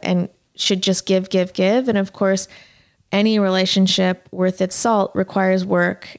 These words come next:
It requires exploration. And so, uh, you know, it sound-, it's great that you h-, have such a firm, um, view of friends in your world. But I feel for most people, it's kind of like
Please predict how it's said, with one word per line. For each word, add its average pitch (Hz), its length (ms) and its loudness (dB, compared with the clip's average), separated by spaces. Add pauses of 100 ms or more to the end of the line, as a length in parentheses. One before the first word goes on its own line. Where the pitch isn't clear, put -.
(120)
It - 100 -4
requires 185 640 0
exploration. 180 1120 0
And 185 200 0
so, 185 520 0 (220)
uh, - 100 -12 (220)
you 208 200 2
know, 175 140 0
it 190 180 0
sound-, 202 360 0
it's 185 180 -2
great 180 480 0
that - 100 -2
you 190 400 2
h-, - 60 -8 (360)
have 190 240 -4
such 190 300 -2
a 190 60 -2
firm, 185 480 0 (480)
um, 170 480 -2 (480)
view 196 520 2
of 220 180 -2
friends 233 400 0
in 233 80 2
your 240 120 2
world. 247 320 2
But 214 100 -2
I 208 100 0
feel 208 240 0
for 202 160 -2
most 202 460 0
people, 190 640 2
it's 190 220 -2
kind 196 300 -2
of 202 160 -2
like 190 440 -2